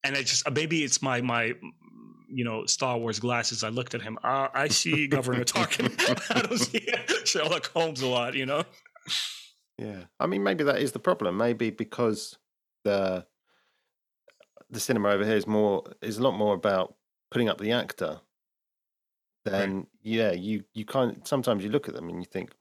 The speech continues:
Speaker 2: "That's, no, that, you're wrong character. You're playing the wrong character here." And it, it jars you slightly. Whereas if you're looking at it just for, you know, the focus is the cinema, the cinematography, the music, it's not about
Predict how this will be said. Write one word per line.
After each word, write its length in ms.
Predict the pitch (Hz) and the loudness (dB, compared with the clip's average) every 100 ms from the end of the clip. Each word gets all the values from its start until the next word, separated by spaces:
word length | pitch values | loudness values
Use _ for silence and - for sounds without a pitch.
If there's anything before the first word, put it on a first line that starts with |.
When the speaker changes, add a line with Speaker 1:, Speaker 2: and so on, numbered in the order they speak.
| _ _ _ _ - | _ _ _ _ -14
Speaker 2:
"That's, 340 | 80 80 - - | -10 -10 -12 -10
no, 320 | 80 78 78 _ _ _ | -6 -6 -8 _ _ _
that, 160 | 95 104 | -6 -2
you're 180 | 104 104 | -2 2
wrong 180 | 104 101 | 0 0
character. 500 | - 95 90 - 82 | 0 0 0 -4 -8
You're 120 | 85 | -8
playing 340 | - 117 110 113 | -4 0 0 0
the 80 | |
wrong 300 | 92 98 98 | 2 4 2
character 480 | 98 95 92 - - | 0 0 0 -2 -6
here." 240 | 82 85 - _ - - - | -4 -6 -8 _ -20 -18 -4
And 100 | 98 | 0
it, 80 | 82 | 2
it 240 | 101 98 _ - | 0 -2 _ 0
jars 400 | 113 104 101 92 | 2 4 2 0
you 120 | 82 | -8
slightly. 420 | - 82 78 85 | -6 -6 -6 -8
Whereas 460 | 85 87 87 82 95 | -6 -4 -4 -6 -8
if 180 | 87 | -8
you're 140 | 92 87 | -6 -4
looking 340 | 87 90 87 | -6 -8 -10
at 80 | 82 | -10
it 100 | 82 | -10
just 300 | - 90 - | -10 -10 -10
for, 400 | - 87 80 73 - _ - - _ _ - | -10 -6 -4 -6 -10 _ -20 -20 _ _ -10
you 60 | |
know, 140 | 87 76 | -8 -8
the 140 | 71 | -10
focus 440 | - 92 76 85 - | -6 -6 -6 -10 -12
is 120 | 78 | -12
the 100 | - | -12
cinema, 440 | - 85 76 73 | -10 -8 -8 -12
the 100 | 71 | -12
cinematography, 960 | 76 - 80 76 - 87 80 80 82 80 | -12 -8 -8 -8 -10 -10 -8 -12 -12 -10
the 80 | 80 | -8
music, 540 | 87 85 80 - - | -6 -8 -10 -14 -16
it's 260 | - - - | -18 -14 -8
not 240 | 95 87 - | -6 -6 -10
about 480 | 90 87 80 78 | -6 -2 -2 -4